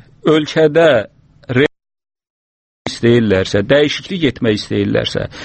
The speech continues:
birinci növbədə parlamenti buraxmaq lazımdır. Çünki A T T-in yekun rəyi göstərdi ki, Azərbaycan xalqı öz seçim iradəsini yeridə bilməyib.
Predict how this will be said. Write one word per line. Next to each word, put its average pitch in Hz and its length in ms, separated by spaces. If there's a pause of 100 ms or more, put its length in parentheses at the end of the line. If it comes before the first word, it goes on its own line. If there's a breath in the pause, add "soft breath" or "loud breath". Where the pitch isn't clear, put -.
(360 loud breath)
birinci 180 400
növbədə 175 320
parlamenti 143 760 (100)
buraxmaq 101 520
lazımdır. 101 420
Çünki 170 380 (100)
A 147 220
T 147 240
T-in 151 320 (100)
yekun 175 300
rəyi 180 420 (2250 loud breath)
göstərdi 170 680
ki, 127 280
Azərbaycan 160 720
xalqı 107 480 (480)
öz 208 220
seçim 180 480
iradəsini 147 680 (140)
yeridə 135 400
bilməyib. 92 460